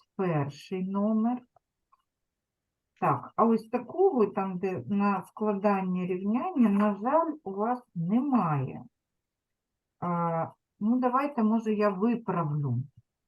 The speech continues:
А, давайте так, я зараз просто тут іншим кольором напишу. А, тут візьмемо, а, шість цілих чотири десятих, ось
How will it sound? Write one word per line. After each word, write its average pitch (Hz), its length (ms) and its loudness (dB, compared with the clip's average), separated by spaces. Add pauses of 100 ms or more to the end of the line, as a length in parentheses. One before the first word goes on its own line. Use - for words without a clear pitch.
(520)
А, 160 240 -2
давайте 208 500 0
так, 160 360 0
я 180 160 -2
зараз 190 320 4 (100)
просто 190 340 -6
тут 302 380 -8
іншим 220 480 0
кольором 160 540 0
напишу. 143 640 -6 (840)
А, 175 200 -4
тут - 360 -2 (100)
візьмемо, 180 840 0 (300)
а, 143 220 -4 (140)
шість - 600 -10
цілих 165 720 -4 (640)
чотири 156 580 -8
десятих, 185 680 -10 (260)
ось 156 240 -14